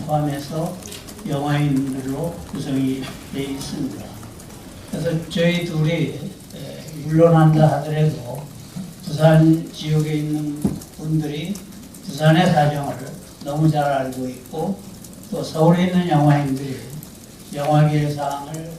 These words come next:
너무 잘 알고 계시기 때문에, 어, 이사회와 총회에서 현명하게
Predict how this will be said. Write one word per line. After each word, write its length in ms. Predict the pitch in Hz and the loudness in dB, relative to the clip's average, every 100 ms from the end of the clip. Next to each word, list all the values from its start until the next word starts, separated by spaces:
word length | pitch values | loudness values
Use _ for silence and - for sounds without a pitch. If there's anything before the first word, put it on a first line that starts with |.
| - - 135 | -18 -16 -12
너무 280 | 147 156 | -4 -2
잘 220 | 151 147 143 | 0 0 0
알고 420 | 131 143 151 139 | -2 -4 -6 -6
계시기 440 | 131 - 147 - | -6 -8 -10 -14
때문에, 520 | 139 127 135 160 160 - - - - - - - - - - | -14 -10 -8 -8 -8 -12 -18 -20 -20 -20 -20 -20 -20 -18 -14
어, 120 | - - | -12 -8
이사회와 960 | 175 160 180 170 160 135 123 - 139 156 - | -4 -2 2 4 4 2 0 -6 -10 -12 -12
총회에서 960 | - 160 156 160 156 143 160 165 175 180 - - - - | -10 -2 4 6 8 4 0 -4 -4 -8 -16 -20 -20 -20
현명하게 800 | - 165 160 185 185 156 127 - | -14 -10 -6 -2 2 2 0 -6